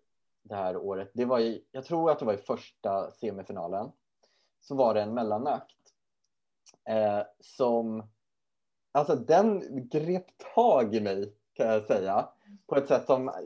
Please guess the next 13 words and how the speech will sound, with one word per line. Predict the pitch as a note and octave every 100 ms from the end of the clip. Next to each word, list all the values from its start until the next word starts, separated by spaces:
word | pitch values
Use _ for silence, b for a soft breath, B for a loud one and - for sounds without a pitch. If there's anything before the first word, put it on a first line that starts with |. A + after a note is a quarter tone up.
| D#2+
så | -
här, | C#3+ C3+ - - _ -
eh, | A2+ A2 - -
dansnummer | B2 D#3 D#3 B2 A#2 - E3+ F3+ D3+ C3
aldrig | A#2+ B2 G#2+ G#2
brukar | G#2 A2
göra. | G2+ F2+ A#2 -
Det | C#3+
här | E3
var | D3 A#2 A2+ -
en, | A#2 G#2+ G#2+
ett | - G#2+ G#2+
dansmellanakt. | A#2+ A2 A#2+ G2+ G2 - _ _ _ _ _ A2 A2+ G#2+ G#2 A2 F#3 -